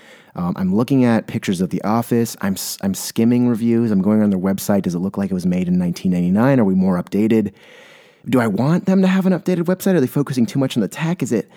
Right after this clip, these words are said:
and it's just a little overwhelming. Um, I, I, I didn't know what to do. I just chose, you know what? If they take my insurance and they're close to where I work, if it's walking distance,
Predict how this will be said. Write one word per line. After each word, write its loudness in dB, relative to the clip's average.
and 2
it's 0
just -2
a 0
little 2
overwhelming. -2
Um, 0
I, -6
I, 0
I -2
didn't 2
know 2
what 0
to -4
do. -4
I -2
just -6
chose, 0
you 2
know 4
what? -2
If -6
they -2
take -8
my -2
insurance 0
and 0
they're -8
close -2
to 0
where 2
I 2
work, 0
if -12
it's -12
walking -2
distance, -2